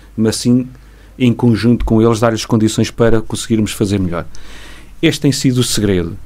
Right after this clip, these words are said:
Aliado a isso, eh, tenho que, de facto, dizer que a equipa que existe no ginásio, desde os professores, a quem está na secretaria,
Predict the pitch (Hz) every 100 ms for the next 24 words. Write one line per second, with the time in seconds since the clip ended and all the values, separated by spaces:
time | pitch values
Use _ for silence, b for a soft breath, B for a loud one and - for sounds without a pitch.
0 | B B B B B 139 123 120 117 113
1 | 113 120 120 - - - 117 101 - 98
2 | - 101 95 - - 107 98 - 98 98
3 | 98 95 - 101 - 110 107 95 95 95
4 | 95 - 92 95 95 95 101 127 - -
5 | B B B B B 101 113 113 101 87
6 | 90 92 101 92 90 95 - 101 90 -
7 | 113 104 87 - - - - - - -
8 | 101 - 107 104 - 98 104 107 101 101
9 | 92 87